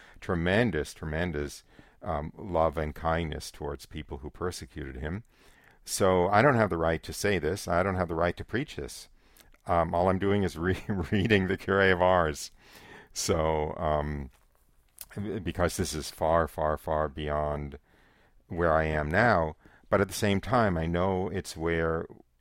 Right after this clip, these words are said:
I have to strive to get closer to. So, so I guess that's why I'm reading it. So I will continue with the Curé of Ars.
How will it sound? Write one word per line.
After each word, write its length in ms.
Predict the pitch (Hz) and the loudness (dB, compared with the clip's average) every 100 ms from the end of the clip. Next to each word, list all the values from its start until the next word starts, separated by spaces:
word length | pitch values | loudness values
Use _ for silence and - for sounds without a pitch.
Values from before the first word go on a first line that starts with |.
| _ | _
I 140 | 95 78 | -2 0
have 220 | 82 76 | 0 -4
to 80 | 80 | -8
strive 680 | - 76 73 71 71 - - | -8 -4 -4 -4 -8 -14 -16
to 80 | - | -10
get 220 | 73 69 | -8 -8
closer 420 | - 73 69 - - | -8 -10 -10 -16 -16
to. 160 | 76 65 | -18 -18
So, 420 | - 67 65 73 _ _ _ _ _ _ | -14 -12 -14 -18 _ _ _ _ _ _
so 200 | - 76 | -8 -4
I 80 | 71 | -2
guess 220 | 76 - | -4 -4
that's 200 | 76 - | -8 -6
why 140 | 76 | -6
I'm 160 | 71 71 | -6 -6
reading 300 | 71 69 67 | -6 -6 -10
it. 120 | 64 - _ _ _ _ - | -12 -18 _ _ _ _ -8
So 140 | - | -2
I 20 | |
will 160 | 82 90 | 0 0
continue 540 | - 90 95 95 85 | 0 0 0 0 0
with 160 | 73 73 | -4 -8
the 100 | - | -12
Curé 300 | - 73 69 | -8 -6 -6
of 80 | 65 | -6
Ars. 340 | 65 67 - | -8 -10 -16